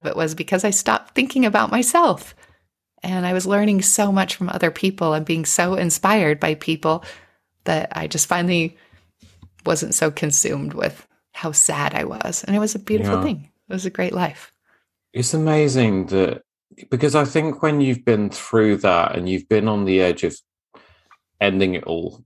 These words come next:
Speaker 2: right,
Speaker 1: Yeah.
Speaker 2: yourself, and I've been there, because when I grew up, you know, <sighs> my parents are both still with us today. Um,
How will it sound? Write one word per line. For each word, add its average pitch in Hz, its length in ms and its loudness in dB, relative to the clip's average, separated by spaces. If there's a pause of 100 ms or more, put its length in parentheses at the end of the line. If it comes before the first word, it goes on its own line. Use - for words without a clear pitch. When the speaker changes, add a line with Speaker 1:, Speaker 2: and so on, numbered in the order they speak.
(100)
Speaker 2:
right, 95 260 2 (120)
Speaker 1:
Yeah. 92 140 -4
Speaker 2:
yourself, 90 340 -2
and 104 120 2
I've 127 260 2
been 87 180 2
there, 85 320 -4 (160)
because 101 320 -2
when 95 420 -2
I 98 140 0
grew 98 260 4
up, 90 240 0 (1400)
you 101 200 -2
know, 92 180 4 (340)
<sighs> - 340 -20
my 104 160 -2
parents 92 360 -4
are 78 40 -14
both 87 320 0 (240)
still - 280 0
with 90 180 2
us 87 180 -2
today. 90 760 0
Um, 87 640 -2